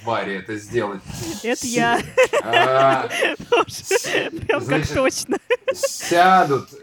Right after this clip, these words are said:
Speaker 1: сядут, значит, они закажут, э, себе, э, лапшу,
Speaker 2: <laughs>
Speaker 1: э, и водку,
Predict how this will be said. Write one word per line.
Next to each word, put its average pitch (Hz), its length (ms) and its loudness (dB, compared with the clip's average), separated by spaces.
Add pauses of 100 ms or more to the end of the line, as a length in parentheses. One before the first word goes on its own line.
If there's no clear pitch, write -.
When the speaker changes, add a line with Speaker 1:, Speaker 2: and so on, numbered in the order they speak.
Speaker 1:
сядут, 160 680 4
значит, 110 400 -14
они 113 280 -8
закажут, 117 880 0
э, 107 540 -4
себе, 113 680 -2 (300)
э, 101 1120 -4
лапшу, 294 720 0 (300)
Speaker 2:
<laughs> 392 300 0
Speaker 1:
э, 202 200 -6
и 110 160 -2
водку, 139 580 -4